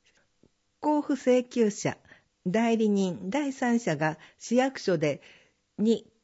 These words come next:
交付申請をすると、市役所から、三、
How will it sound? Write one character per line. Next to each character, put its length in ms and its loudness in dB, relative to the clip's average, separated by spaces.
交 200 -2
付 140 0
申 240 0
請 200 0
を 140 2
す 160 0
る 100 0
と、 320 -4
市 160 -6
役 240 0
所 160 0
か 140 -2
ら、 180 -2
三、 400 -2